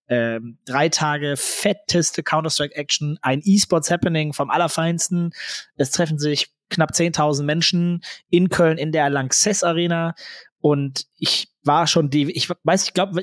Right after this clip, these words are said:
weiß nicht, ob ich jede mitgenommen hab, aber ich hab so ziemlich jede mitgenommen und es war jedes Mal richtig geil. Es hat ultra Spaß gemacht, du lernst und triffst sehr viele Leute, die du schon kennst oder auch neu kennenlernst.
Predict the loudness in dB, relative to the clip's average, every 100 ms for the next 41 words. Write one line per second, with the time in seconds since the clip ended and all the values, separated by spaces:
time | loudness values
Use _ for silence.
0 | -8 _ -4 2 2 2 0 0 2 2
1 | 2 0 2 2 2 2 2 2 0 -2
2 | 0 2 2 4 4 4 0 0 0 0
3 | 0 0 0 2 2 2 2 2 0 0
4 | 0 -2 -4 -4 0 2 2 0 -4 -10
5 | -10 -14 _ -4 0 0 2 2 4 4
6 | 2 0 -2 -2 -2 -2 0 0 2 0
7 | -2 -4 -4 -6 -8 -10 -2 0 0 0
8 | 0 2 2 2 0 -2 -2 -2 -4 -2
9 | 0 0 0 0 2 2 0 -2 -2 -2
10 | -2 -2 -4